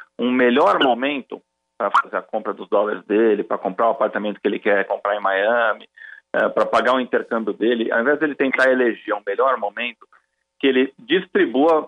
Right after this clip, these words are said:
por exemplo, se ele tem que, é, comprar por algum motivo dez mil dólares até setembro, que ele faça isso em duas ou três tranches, né? Faça um terço agora,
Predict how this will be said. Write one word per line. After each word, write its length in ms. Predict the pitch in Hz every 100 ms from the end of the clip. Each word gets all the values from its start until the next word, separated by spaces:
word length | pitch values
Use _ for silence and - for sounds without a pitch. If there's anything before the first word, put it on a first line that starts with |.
| -
por 140 | 147
exemplo, 460 | 131 113 101 95 98
se 80 | 117
ele 80 |
tem 240 | 113 127 127
que, 440 | - 127 113 - -
é, 300 | 101 98 95
comprar 460 | - 127 104 113 123
por 140 | 120
algum 160 | 113 113
motivo 340 | 110 135 127
dez 300 | 117 165 165
mil 180 | 135 120
dólares 420 | 120 143 135 123
até 240 | 123 - 135 -
setembro, 500 | 156 - 101 98 - _ _ _ _
que 80 | -
ele 120 | -
faça 340 | - 139 147
isso 160 | 135 -
em 140 | 127
duas 340 | 117 143 156 139
ou 140 | 135
três 260 | - 139 139
tranches, 420 | - 113 107 - -
né? 240 | 113 120 -
Faça 240 | 113 -
um 140 | 113 117
terço 380 | - 117 - -
agora, 480 | 135 202 196 -